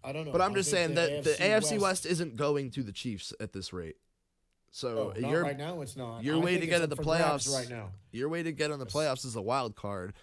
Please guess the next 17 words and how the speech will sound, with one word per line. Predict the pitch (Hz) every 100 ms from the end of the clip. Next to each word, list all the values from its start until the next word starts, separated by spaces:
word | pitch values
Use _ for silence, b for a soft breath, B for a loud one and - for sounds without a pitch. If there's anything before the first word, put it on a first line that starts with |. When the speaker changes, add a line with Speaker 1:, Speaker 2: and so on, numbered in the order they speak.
| B -
Speaker 2:
and | 107 104 107
those | 120 127 - - -
options | 120 127 131 113 110
are | 107 101 95 - _ _ _ _ b b b b b _ _
gonna | 135 120
start | - 135 101
slimming | - 139 127 113
out | 117
a | 101
little | 98 92
bit | 95 76
if | 90
you | -
keep | - 104
dropping | - 113 104 95
these | 90
games. | - 98 87 -